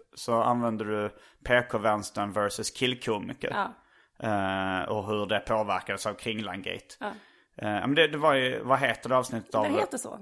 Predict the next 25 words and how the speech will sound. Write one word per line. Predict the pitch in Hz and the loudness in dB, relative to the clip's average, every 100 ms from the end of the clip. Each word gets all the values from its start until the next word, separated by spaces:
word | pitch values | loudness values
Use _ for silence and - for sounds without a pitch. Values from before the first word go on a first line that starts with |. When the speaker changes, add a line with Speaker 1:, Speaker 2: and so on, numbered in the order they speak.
| 202 | -14
Speaker 2:
Det | - | -4
Speaker 1:
det | 233 | 2
Speaker 2:
heter | 135 196 | 2 2
Speaker 1:
het- | |
Speaker 2:
så. | - - _ - 190 190 | -6 -12 _ -18 -16 -6
P | 214 | -4
K-vänstern | 190 185 180 180 190 185 - 175 | -2 -4 -4 -2 -4 -4 -8 -8
versus | 180 175 180 | -8 -8 -10
killkomiker | 190 190 175 - | -10 -10 -12 -8
heter | 202 175 | -4 -4
Speaker 1:
Okej. | 185 | -4
Speaker 2:
avsnittet, | 175 190 139 | -4 -4 -4
Speaker 1:
Mm. | 156 | -4
Speaker 2:
ja. | 143 - _ _ _ - | -6 -10 _ _ _ -2
Speaker 1:
Så | 143 | 2
då | 139 | 2
kan | 139 | 4
du | 131 | 8
höra | 143 127 | 8 8
de | 123 135 | 6 4
åsikterna | 127 - 104 120 | 2 0 -4 -4
om | 110 | -4
det. | 107 127 - | -4 -6 -2
Men, | 123 120 | 0 2
eh, | 120 120 | 2 0